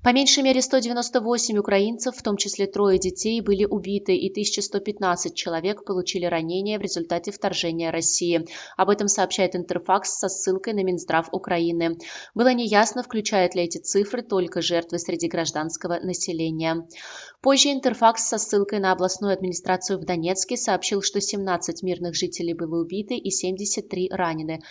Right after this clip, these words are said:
в результате обстрелов со стороны России. Москва заявляет, что старается не наносить удары по гражданским объектам. Советник президента Украины заявил, что около трех с половиной тысяч российских солдат были убиты или ранены.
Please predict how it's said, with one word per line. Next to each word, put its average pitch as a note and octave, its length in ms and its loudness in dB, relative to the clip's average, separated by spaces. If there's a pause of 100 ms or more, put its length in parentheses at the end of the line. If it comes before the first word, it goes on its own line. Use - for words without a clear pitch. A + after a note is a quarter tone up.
(160)
в - 40 -6
результате F#3+ 500 0
обстрелов E3+ 540 -2
со G3 100 -6
стороны F#3 480 -4
России. E3 580 -4 (380)
Москва A#3 380 4
заявляет, G3+ 400 2
что - 180 0
старается F#3 520 2
не G3 140 0
наносить F#3 520 0
удары F3+ 320 4
по G3+ 220 -2
гражданским F3+ 720 -2
объектам. E3 760 -2 (420)
Советник C4 440 2
президента A#3 540 0
Украины F#3+ 420 4
заявил, F#3+ 360 2
что G3+ 200 0
около G3+ 240 0
трех G3+ 220 0
с - 80 -4
половиной G3+ 380 2
тысяч G3+ 420 -4
российских F#3+ 500 0
солдат F#3+ 600 2
были F3 200 -2
убиты F#3 440 -2
или F3+ 260 0
ранены. E3 580 0